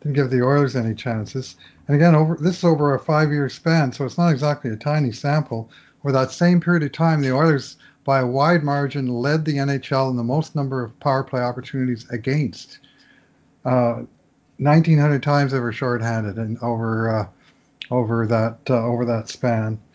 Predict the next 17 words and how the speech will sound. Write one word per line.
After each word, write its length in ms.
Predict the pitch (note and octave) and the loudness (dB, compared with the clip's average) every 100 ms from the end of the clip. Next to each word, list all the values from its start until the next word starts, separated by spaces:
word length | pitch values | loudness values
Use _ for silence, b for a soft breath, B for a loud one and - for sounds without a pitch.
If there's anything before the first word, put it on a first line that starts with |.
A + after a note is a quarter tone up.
| b b b b | b b b b
uh, 260 | B2 A2 | 2 2
almost 280 | A#2+ C#3+ C3 | 2 2 2
a 60 | - | -2
hundred 420 | - D#3 D#3 C3+ | 2 4 4 2
more 220 | C3+ C3+ | 0 2
than 160 | C3 B2+ | 2 0
any 200 | B2+ C3 | 2 2
other 200 | B2+ A#2+ | 0 -2
team. 380 | A2+ C#3 A#2+ F#2 | -4 -2 -2 -4
So 120 | B2 | -4
they 120 | A#2 | -2
were 140 | A#2 | -2
the, 140 | A2 A2 - _ | -4 -8 -12 _
the, 80 | C3 | -18
the 180 | B2+ - | -14 -2
most 300 | B2+ F3 - | 2 2 2
penalized 640 | F#3 E3+ E3 D3 D3+ C#3+ | 2 4 4 4 2 -2